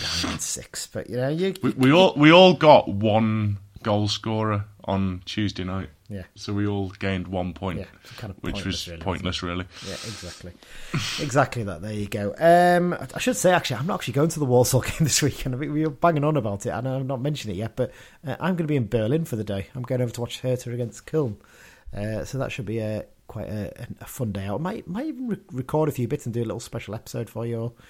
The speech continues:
Speaker 1: about what it's like to go and watch a Bundesliga game on the day. Treating it like we're going to Leyton Orient away for the day, which is quite crazy, but there you go.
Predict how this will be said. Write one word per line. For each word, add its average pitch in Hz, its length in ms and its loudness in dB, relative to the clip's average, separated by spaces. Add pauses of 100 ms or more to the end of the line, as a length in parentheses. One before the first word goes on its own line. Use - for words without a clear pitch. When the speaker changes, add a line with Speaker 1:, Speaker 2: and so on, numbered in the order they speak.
(320)
Speaker 1:
about 110 240 -8
what 117 120 -4
it's 107 100 -8
like 107 140 -6
to - 60 -16
go 113 80 -6
and 101 60 -6
watch 104 140 -10
a 92 60 -10
Bundesliga 101 560 -6
game 98 200 -6
on 92 80 -4
the 95 80 -6
day. 95 220 -8
Treating 156 260 0
it 120 40 -2
like 113 200 -6
we're 117 60 -8
going 104 140 -4
to - 120 -14
Leyton 104 300 -6
Orient 104 200 -6
away 98 360 -10
for - 140 -12
the 101 80 -6
day, 78 180 -12 (480)
which - 80 -20
is 98 80 -12
quite - 220 -14
crazy, 92 340 -10
but 92 160 -10
there 95 140 -6
you 92 140 -6
go. 85 260 -8